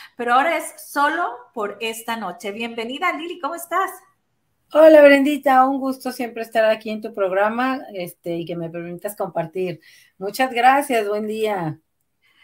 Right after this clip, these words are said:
Speaker 1: Pues aquí encantada y con esto nuevecito desempacado, ¿no? Porque,
Speaker 2: Me encanta.
Speaker 1: digo,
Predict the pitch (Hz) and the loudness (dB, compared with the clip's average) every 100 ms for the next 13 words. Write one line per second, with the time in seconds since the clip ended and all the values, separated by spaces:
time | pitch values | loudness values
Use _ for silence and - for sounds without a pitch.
0 | _ - _ - 196 240 220 - 269 330 | _ -20 _ -14 -10 -10 -10 -10 -10 -10
1 | - 285 214 - 254 262 370 320 - 233 | -8 -8 -8 -2 0 2 0 -2 -6 -6
2 | 233 269 269 339 294 190 226 233 240 220 | -4 -6 -4 -2 0 -2 -6 -4 -2 -4
3 | 214 269 262 302 277 269 220 208 208 202 | -6 -10 -4 -2 -2 -6 -10 -10 -10 -6
4 | 233 240 269 262 208 208 220 262 311 240 | -2 0 0 -2 -6 -8 -6 -6 -6 -10
5 | 233 226 196 - 190 202 185 208 302 | -10 -10 -10 -12 -10 -10 -2 0 2